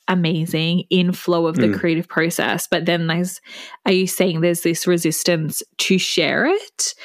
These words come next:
Speaker 1: Um, like, you don't
Speaker 2: Yeah,
Speaker 1: wanna
Speaker 2: that's a
Speaker 1: take
Speaker 2: great
Speaker 1: it
Speaker 2: question.
Speaker 1: out of the home?
Speaker 2: I, I, I,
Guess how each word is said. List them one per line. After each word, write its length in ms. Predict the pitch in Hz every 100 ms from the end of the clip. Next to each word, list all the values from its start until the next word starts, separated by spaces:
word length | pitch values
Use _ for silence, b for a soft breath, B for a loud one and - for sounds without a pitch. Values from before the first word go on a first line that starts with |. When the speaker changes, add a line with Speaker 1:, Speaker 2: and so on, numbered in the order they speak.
| B B _
Speaker 1:
Um, 580 | 180 170 160 151 147 170 B - _ _ _ _ _ _ _ _ -
like, 180 | 165
you 80 | 185
don't 180 | 175 160
Speaker 2:
Yeah, 80 | 262
Speaker 1:
wanna 80 | 240
Speaker 2:
that's 140 | 165
a 20 | 226
Speaker 1:
take 80 |
Speaker 2:
great 100 | 175 208 214
Speaker 1:
it 40 |
Speaker 2:
question. 500 | 247 240 - 202 151
Speaker 1:
out 140 | 208
of 140 | 214 220
the 60 |
home? 280 | 220 202 254 - -
Speaker 2:
I, 200 | 170 - _ _ _ _ _
I, 520 | 180 190 190 185 175 -
I, 220 | - 190